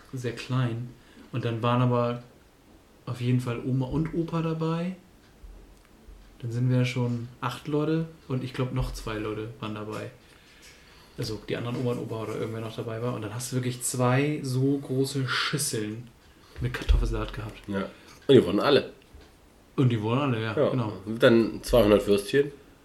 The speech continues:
Speaker 1: Ja, <laughs> genau, zweihundert Würstchen. Dass die jungen Erwachsenen da eben sich auch leer, äh, satt fressen können. Nee, das
Speaker 2: Dann,
Speaker 1: war
Speaker 2: dann essen die am nächsten Tag nicht so viel, äh, Ente. Dann reichen vielleicht drei Stück.
Speaker 1: Rouladen bei uns. Rouladen
Speaker 2: Hm.
Speaker 1: oder Puta.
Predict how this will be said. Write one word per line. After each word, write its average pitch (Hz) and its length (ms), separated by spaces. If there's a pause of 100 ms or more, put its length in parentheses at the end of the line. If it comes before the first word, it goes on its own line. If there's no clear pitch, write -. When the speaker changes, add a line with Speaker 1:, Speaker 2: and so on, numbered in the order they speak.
(160)
Speaker 1:
Ja, - 380
<laughs> - 40
genau, - 300
zweihundert 135 340
Würstchen. 147 300 (440)
Dass - 140
die 127 320 (300)
jungen 139 300
Erwachsenen 135 580
da 127 180
eben 127 180
sich 127 160
auch 117 100
leer, 123 300
äh, 120 380
satt 131 220
fressen - 340
können. 160 260
Nee, 135 120
das 110 80
Speaker 2:
Dann, 110 120
Speaker 1:
war 143 80
Speaker 2:
dann 127 120
essen 131 160
die 123 40
am 113 60
nächsten 120 260
Tag 107 260
nicht 110 120
so 110 100
viel, 98 300
äh, 87 480
Ente. 78 220 (440)
Dann 95 120
reichen 92 260
vielleicht - 240 (120)
drei 85 220
Stück. - 200 (420)
Speaker 1:
Rouladen 127 380 (500)
bei - 60
uns. - 300 (600)
Rouladen 139 560 (240)
Speaker 2:
Hm. 85 260 (240)
Speaker 1:
oder 127 320
Puta. 120 520